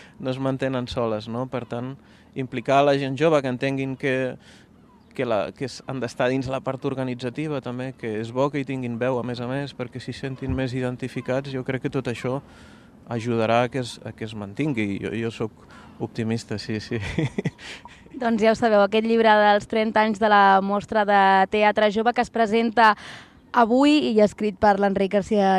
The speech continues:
Speaker 2: Jardí. Moltíssimes gràcies, Enric.
Speaker 1: A vosaltres, com sempre.
Speaker 2: I ara també només ens queda esperar ja a la pròxima edició de la mostra, que avui presentem aquest llibre,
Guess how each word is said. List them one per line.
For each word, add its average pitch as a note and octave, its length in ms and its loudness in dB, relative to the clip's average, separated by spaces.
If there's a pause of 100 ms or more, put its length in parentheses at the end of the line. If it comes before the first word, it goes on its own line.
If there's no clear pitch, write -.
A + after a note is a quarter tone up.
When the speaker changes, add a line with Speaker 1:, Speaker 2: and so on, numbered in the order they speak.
Speaker 2:
Jardí. F#3 260 -2
Moltíssimes F#3+ 400 -4
gràcies, F#3 240 -4
Enric. G3 320 -6 (160)
Speaker 1:
A C3+ 80 -14
vosaltres, C3 400 -10
com B2+ 160 -16
sempre. A#2+ 300 -16 (260)
Speaker 2:
I A3 80 2
ara A3 160 8
també C#4 160 8
només C#4 160 6
ens C#4+ 160 2
queda C#4 240 4
esperar B3+ 240 4
ja C4 160 4
a B3 160 4
la A#3 160 4
pròxima D#4 560 2
edició C4+ 400 2
de B3+ 80 8
la A#3+ 80 6
mostra, B3 360 2
que B3+ 100 0
avui A#3 100 2
presentem C4+ 320 2
aquest B3 240 0
llibre, C4+ 300 6